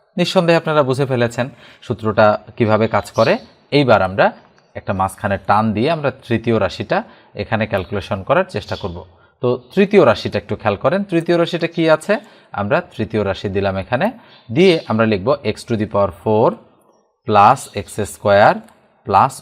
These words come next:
one। এইটার ক্যালকুলেশনটা একটু বড় হবে, তাহলে আমরা করতে পারি কি এক্স স্কয়ার, তার উপরে স্কয়ার, আচ্ছা, প্লাস আমরা এই, এটাকে আমরা হচ্ছে বি স্কয়ার বানাই দিলাম ওয়ানটাকে, আর এখানে আমরা টু এ বি ফেলবো।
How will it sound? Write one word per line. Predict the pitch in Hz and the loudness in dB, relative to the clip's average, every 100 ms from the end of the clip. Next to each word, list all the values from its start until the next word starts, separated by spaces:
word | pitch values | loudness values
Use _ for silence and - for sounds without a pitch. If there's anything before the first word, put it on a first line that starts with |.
| 107 95 | -4 -4
one। | 85 - 143 | -4 -10 0
এইটার | 165 214 214 | 2 2 4
ক্যালকুলেশনটা | 131 101 101 - 104 143 | 0 0 -8 -6 -8 -6
একটু | 165 110 | -6 -2
বড় | 92 92 80 | -2 -2 -4
হবে, | 92 175 - _ - _ - | -2 -4 -4 _ -20 _ -2
তাহলে | 117 113 98 | 2 2 2
আমরা | 104 - | -2 -4
করতে | 101 - 95 | -8 -8 -4
পারি | 98 98 | -4 -2
কি | 175 - | -6 -4
এক্স | 101 - 110 - | -8 -6 -8 -6
স্কয়ার, | - 143 180 - | 2 2 2 -4
তার | 92 | -4
উপরে | 85 95 92 | -4 -8 -8
স্কয়ার, | - 110 110 185 - _ _ _ _ - - | -6 2 2 2 -4 _ _ _ _ -20 -8
আচ্ছা, | 98 - 85 - _ _ _ | -8 -4 -8 -8 _ _ _
প্লাস | 147 156 139 - - - _ _ | 4 6 4 0 -14 -20 _ _
আমরা | 107 98 101 98 110 | -6 0 0 0 -4
এই, | 110 - _ _ _ 110 | -8 -8 _ _ _ -4
এটাকে | 117 110 107 | -2 0 -2
আমরা | 104 101 101 98 | 0 2 2 2
হচ্ছে | 101 101 - 98 95 _ _ | -2 -6 -2 -2 -2 _ _
বি | 95 113 107 | 0 0 0
স্কয়ার | - 117 107 | 4 4 4
বানাই | 107 113 110 | 2 0 0
দিলাম | 131 156 | 0 0
ওয়ানটাকে, | 113 107 110 113 196 294 _ - _ 95 | 0 -2 -4 -2 -4 -4 _ -20 _ 0
আর | - 101 | 0 -2
এখানে | - 101 | -6 -4
আমরা | 104 90 - | -4 -4 -2
টু | 117 | -2
এ | 95 | -2
বি | 85 | -4
ফেলবো। | 98 87 | -8 -6